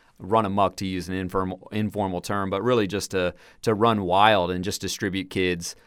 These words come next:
really without accountability. And so we wanna stay on top of this. We really wanna analyze what that kindergarten cohort looks like. Uh, this could lead to discussions about academic programming,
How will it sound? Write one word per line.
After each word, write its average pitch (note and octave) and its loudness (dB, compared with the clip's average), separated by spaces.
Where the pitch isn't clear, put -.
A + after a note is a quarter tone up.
really A#2 0
without F#2+ 2
accountability. F2 -2
And E2 -8
so G2 -2
we G#2 0
wanna A#2 4
stay A2+ 0
on F#2+ -2
top G2+ 4
of A2 -4
this. A2 0
We G2+ -4
really A2 0
wanna G2 -2
analyze G2 0
what G2 -8
that F2 -6
kindergarten G2 0
cohort G2 0
looks - -4
like. A#2+ 4
Uh, E2+ 0
this G#2 -2
could A2 -4
lead G2+ 0
to G#2 -4
discussions G2 0
about F2+ 2
academic E2+ -2
programming, B2 2